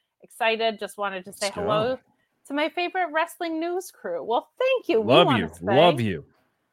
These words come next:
Speaker 1: hello back to one of our favorite members of the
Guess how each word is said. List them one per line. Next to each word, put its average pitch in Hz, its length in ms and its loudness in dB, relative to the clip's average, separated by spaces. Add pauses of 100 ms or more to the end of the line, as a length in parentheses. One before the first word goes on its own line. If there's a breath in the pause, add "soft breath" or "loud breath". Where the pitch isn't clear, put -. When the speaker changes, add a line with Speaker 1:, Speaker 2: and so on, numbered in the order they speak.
Speaker 1:
hello 311 380 6
back 320 480 2
to 262 100 0
one 240 220 0
of 262 100 -2
our 254 160 4
favorite 254 800 -4 (580)
members 247 600 2
of 226 220 -2
the 214 140 2